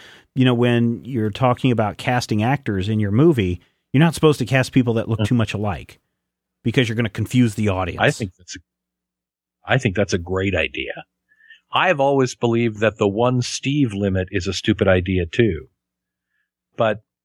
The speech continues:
Speaker 2: I like it when you have to think about it and it gives you that moment of reality. When we were in college, Bruce Otter looked almost exactly like another guy named Mark Lyon.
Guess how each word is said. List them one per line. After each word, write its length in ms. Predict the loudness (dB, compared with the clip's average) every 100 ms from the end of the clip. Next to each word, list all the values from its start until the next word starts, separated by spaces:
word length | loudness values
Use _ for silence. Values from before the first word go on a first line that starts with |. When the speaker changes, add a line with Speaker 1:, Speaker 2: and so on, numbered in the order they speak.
| _ -6 0
Speaker 2:
I 220 | 2 2
like 440 | 2 2 0 0
it 160 | -2 -2 -10
when 280 | -2 0 2
you 140 | 0
have 640 | 0 0 0 2 0 -2 -4
to 120 | -4
think 400 | -4 0 0 2
about 340 | 0 2 2 2
it 140 | -2 -6 -20 -12 -2
and 120 | 0
it 100 | 0
gives 240 | 0 0
you 100 | 0 2
that 220 | 0 2
moment 320 | 2 4 2
of 100 | 2
reality. 480 | 0 0 -2 -2 0
When 160 | 2
we 120 | 2 2
were 120 | 2
in 120 | 2
college, 640 | 2 2 2 0 -2 -8 -12 _ _ _ -2
Bruce 300 | 0 0 2
Otter 460 | 2 2 0 -4 -8 _ _ _ -4
looked 320 | 0 0 -4 _
almost 440 | 0 0 0 0 -2
exactly 560 | 0 2 2 0 0
like 220 | 2 2 2
another 260 | 0 0
guy 240 | 0 0 0
named 260 | 0 0
Mark 300 | 2 0 0
Lyon. 500 | -2 -2 -4 -8 -16